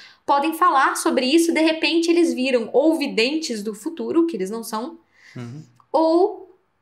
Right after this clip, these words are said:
Speaker 1: é, pessoas que é eles que, eles que planejaram tudo isso desde o começo, eu sempre
Speaker 2: <laughs>
Speaker 1: soube. Gente, pelo amor de Deus, sabe? E eu tô com medo de acontecer, mas de repente, vamos falar que o Bill Nye, que o, o pessoal aí, eles que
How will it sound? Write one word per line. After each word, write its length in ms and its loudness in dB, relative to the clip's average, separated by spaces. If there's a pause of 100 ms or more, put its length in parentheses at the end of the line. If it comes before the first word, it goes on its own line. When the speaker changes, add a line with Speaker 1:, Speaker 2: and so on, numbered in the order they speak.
Speaker 1:
é, 500 2
pessoas 560 2
que 100 2
é 240 4
eles 340 4
que, 280 4
eles 380 4
que 100 0
planejaram 720 2
tudo 220 -2
isso 240 2
desde 220 2
o 60 4
começo, 440 0
eu 60 2
sempre 340 -2
Speaker 2:
<laughs> 0 -
Speaker 1:
soube. 520 2 (400)
Gente, 540 0
pelo 200 0
amor 180 0
de 100 -8
Deus, 460 0
sabe? 420 -2
E 120 0
eu 160 0
tô 100 0
com 100 0
medo 220 2
de 60 4
acontecer, 640 0
mas 140 2
de 560 -2
repente, 600 0 (640)
vamos 200 2
falar 240 2
que 120 2
o 120 2
Bill 280 2
Nye, 680 2
que 320 -2
o, 280 2
o 40 0
pessoal 520 2
aí, 460 0
eles 260 4
que 120 0